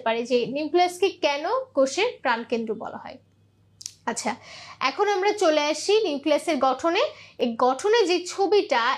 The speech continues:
এই ছবিটা কিন্তু very, very important আমাদের সিকিউ এর জন্য। তাহলে আমরা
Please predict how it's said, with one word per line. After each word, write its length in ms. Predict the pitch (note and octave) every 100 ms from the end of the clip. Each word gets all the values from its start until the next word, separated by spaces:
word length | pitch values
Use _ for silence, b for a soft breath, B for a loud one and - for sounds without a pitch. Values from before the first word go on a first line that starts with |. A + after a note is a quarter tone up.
| D4
এই 80 | C#4+
ছবিটা 280 | D#4+ D4 E4 D#4
কিন্তু 220 | C4+ A#3+ F#4 C#4+ A#3+
very, 220 | C4 C#4 D4+
very 160 | E4+ B3+
important 680 | A#3+ - A3 A#3 C4 D#4 A4+ A#4+ - B B B B -
আমাদের 420 | B3 B3+ B3 B3+ B3+ B3+ - _ _ _ - -
সিকিউ 300 | F#4 F4+ G4 D#4+
এর 80 | A#3
জন্য। 300 | B3 A3+ C#4+ E4+
তাহলে 240 | D4 C4+ C4+
আমরা 140 | C4+